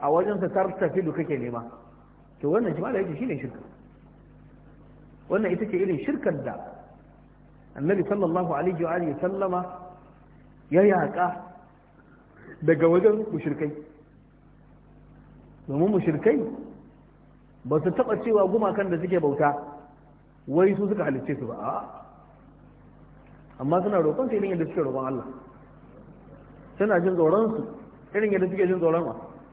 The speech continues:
Tsoron Allah. Dan haka ba sa wajen su ma,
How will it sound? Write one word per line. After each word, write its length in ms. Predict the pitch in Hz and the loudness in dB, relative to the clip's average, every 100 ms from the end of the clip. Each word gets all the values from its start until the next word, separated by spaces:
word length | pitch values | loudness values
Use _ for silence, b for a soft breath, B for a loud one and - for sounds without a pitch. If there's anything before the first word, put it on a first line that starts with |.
| - - | -18 -6
Tsoron 240 | 127 120 | -4 -4
Allah. 180 | 113 - - - - - - - - - - | -6 -12 -16 -20 -20 -20 -20 -20 -20 -20 -2
Dan 120 | 175 | 0
haka 220 | 214 220 185 | 2 2 4
ba 180 | 233 277 | 4 4
sa 140 | 262 | 2
wajen 360 | 208 214 220 226 | 2 4 2 2
su 60 | 180 | 0
ma, 160 | 156 | -2